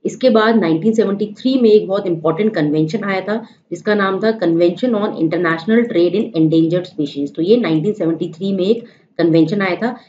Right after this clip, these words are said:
इस convention में जो भी endangered species होती है उनके, अ, उनकी illegal, अ, poaching,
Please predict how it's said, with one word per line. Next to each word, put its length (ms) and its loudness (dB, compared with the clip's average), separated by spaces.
इस 120 0
convention 520 0
में 200 2
जो 140 -4
भी 160 4
endangered 540 2
species 440 -10
होती 240 -6
है 80 -8
उनके, 580 0
अ, 240 -2
उनकी 300 0
illegal, 640 0
अ, 260 -2
poaching, 600 -2